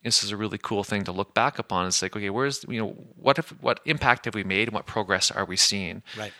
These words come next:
Speaker 1: And, and sometimes, it's like any job or any hard thing you're doing, sometimes you, you question, are we, are we on the right path? Are we making the progress? Uh, but just recently, you know, this was really reinforced here, actually in our backyard in Calgary, with some of the research we funded.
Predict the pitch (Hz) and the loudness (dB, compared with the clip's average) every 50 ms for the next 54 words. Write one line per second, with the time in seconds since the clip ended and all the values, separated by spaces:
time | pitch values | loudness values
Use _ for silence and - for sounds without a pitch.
0 | - - - - 98 90 - - - - 139 - 151 147 - 143 139 135 135 127 | -20 -12 -6 -4 -4 -2 -4 -4 -4 0 2 2 2 2 2 2 2 2 2 2
1 | - - - - - - - 120 120 - 123 117 113 107 - _ _ - - 110 | -2 -2 -2 0 -2 2 2 2 4 4 6 6 4 4 2 _ _ 2 4 8
2 | 107 110 110 107 113 117 120 107 - 120 127 120 - 123 117 117 107 104 107 104 | 8 8 8 8 6 4 4 4 8 10 10 10 10 6 2 4 4 4 4 4
3 | - 107 113 113 - 131 117 - 117 117 117 110 - 101 95 - 101 - - - | 4 2 2 2 0 -2 0 2 2 2 4 2 0 -2 -2 -4 -6 -4 4 6
4 | 110 107 - - - 104 92 82 - 110 113 110 117 110 104 _ _ - - - | 6 8 8 6 4 2 0 4 6 6 6 6 4 0 -2 _ _ -8 2 4
5 | 113 113 117 120 117 113 - - - 110 120 107 107 101 - - - 104 98 101 | 4 4 4 2 0 0 2 2 2 2 4 4 2 2 2 0 0 2 2 2
6 | 104 - 92 110 113 113 113 113 110 - - 107 98 - - 110 101 98 107 101 | 2 2 0 0 2 2 2 2 0 0 -2 -6 -6 -4 0 0 0 4 4 4
7 | 92 95 - - - - - - - - - - _ - 98 98 - 117 - 156 | 4 4 0 -4 -6 -10 -16 -16 -16 -18 -18 -20 _ -8 -6 -2 -2 0 2 4
8 | - - 139 143 - 139 110 107 104 98 90 - - - - 107 107 107 - - | 4 4 4 2 2 2 2 2 0 0 0 -4 -10 -6 -4 -2 2 4 4 4
9 | 110 95 104 110 107 107 98 104 101 95 - - 101 110 - - - 110 104 95 | 4 2 0 0 0 2 2 0 0 0 0 0 0 2 2 2 2 4 6 6
10 | 90 - - - 107 95 92 87 - 98 101 - - 107 98 98 95 92 - 104 | 6 6 4 2 2 2 2 4 4 2 2 2 2 2 2 2 2 -2 -2 0
11 | 104 143 180 - 117 107 95 - 98 - - 113 104 95 90 104 113 - - 110 | 0 0 0 0 0 -2 0 -2 -2 -2 0 0 0 0 0 0 2 2 2 0
12 | - - - 95 - - 90 107 120 107 90 - | 0 -2 -4 -6 -2 2 2 2 4 2 0 -2